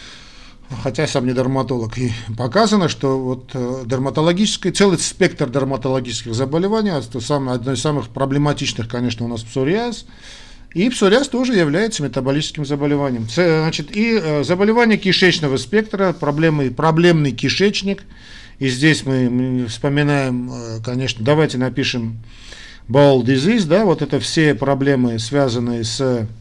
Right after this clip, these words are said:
э, не-, неспецифический язвенный колит, тоже аутоиммунное заболевание, кстати, да, вот bowel disease, неспецифический язвенный колит, и болезнь Крона, да, тоже входит вот в это состояние.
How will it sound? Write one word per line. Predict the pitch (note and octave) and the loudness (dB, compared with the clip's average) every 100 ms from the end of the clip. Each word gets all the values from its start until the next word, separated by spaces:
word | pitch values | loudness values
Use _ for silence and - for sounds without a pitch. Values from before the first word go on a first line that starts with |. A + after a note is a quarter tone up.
| - - - - - - | -20 -20 -20 -20 -20 -6
э, | B2+ B2 B2 | -4 -2 -2
не-, | B2+ C3 A2+ A2 | -4 -6 -8 -6
неспецифический | C#3+ F#3 E3+ A3 A3+ - - D#3+ | -2 -2 0 2 2 0 0 4
язвенный | D#3+ F3+ D3 D3+ B2+ | 6 6 4 2 2
колит, | C#3 C#3 F3 - - - - - - | 2 2 0 -4 -18 -20 -20 -18 -4
тоже | E3 D#3+ | -2 2
аутоиммунное | C3+ C3 C#3 C3 B2+ A#2 | 2 4 2 2 0 -2
заболевание, | A#2+ B2 B2 B2 A#2 | -2 -2 0 -2 -4
кстати, | A2+ A#2+ A2 | -8 -8 -6
да, | D3 G#3+ B3+ - - - - - | -4 -6 -10 -18 -20 -20 -18 -6
вот | C3+ | -6
bowel | B2 C#3+ C3+ | 2 4 4
disease, | C3+ C3+ G#3+ D#3+ | 2 2 0 0
неспецифический | C#3+ E3+ D#3+ F3 G#3+ - D3+ | -2 -2 0 0 -2 -2 2
язвенный | D3 B2+ C3+ B2+ | 4 2 -2 0
колит, | C3+ D#3 F#3+ - - - - - - | 2 2 0 -6 -20 -20 -20 -20 -6
и | C3 B2+ C3 C3 B2 | 0 2 4 2 4
болезнь | D#3 F#3+ F3+ | 8 8 6
Крона, | - F3 F3 D#3 D#3 D3+ - - | 4 6 8 6 2 -2 -14 -16
да, | C#3 F3+ A#3+ | -10 -8 -6
тоже | - A3 A3 | 2 4 6
входит | D#3+ E3 G3 E3 | 4 2 2 2
вот | D#3 | 2
в | D3+ | 4
это | E3+ | 2
состояние. | D3+ C#3+ - D#3 D3+ C3 G#2+ | 2 -2 0 2 4 2 -4